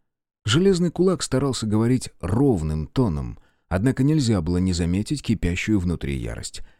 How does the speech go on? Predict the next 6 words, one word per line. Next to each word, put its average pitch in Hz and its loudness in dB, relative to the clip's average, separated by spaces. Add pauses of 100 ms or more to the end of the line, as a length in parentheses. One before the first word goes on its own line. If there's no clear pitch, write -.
(140)
Это 98 0
не 110 2
было 71 -2
похоже 82 -2
на 80 -4
командующего. 78 -4